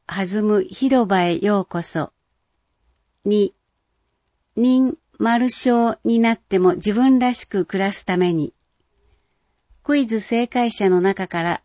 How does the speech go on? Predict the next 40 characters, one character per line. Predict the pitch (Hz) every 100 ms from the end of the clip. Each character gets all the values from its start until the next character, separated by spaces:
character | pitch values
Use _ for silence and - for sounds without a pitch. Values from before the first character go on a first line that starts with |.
| -
図 | 214
書 | 214 262
カ | 269 254
ー | 190
ド | 175 -
千 | - 214 240
円 | 233 226 214
分 | 214 208 202
を | 190
五 | 190 214
人 | 262 262 220
に | 190
差 | 196
し | 180 190
上 | 180
げ | 180
ま | 170 165
す。 | 165 - _ _ _ _ _
正 | - 277 277
解 | 269 277 262
者 | 208 196
多 | 202
数 | - 247 226
の | 196
場 | 175 185
合 | 190 185
は | 180 - -
抽 | 202 208
選、 | - 202 190 - _ _ _ _ _ -
当 | 277 285
選 | 285 277
者 | 226 208
の | 220
み | 220
に | 190 175
送 | - 190
付 | 190 185
し | -
ま | 170 165
す。 | - -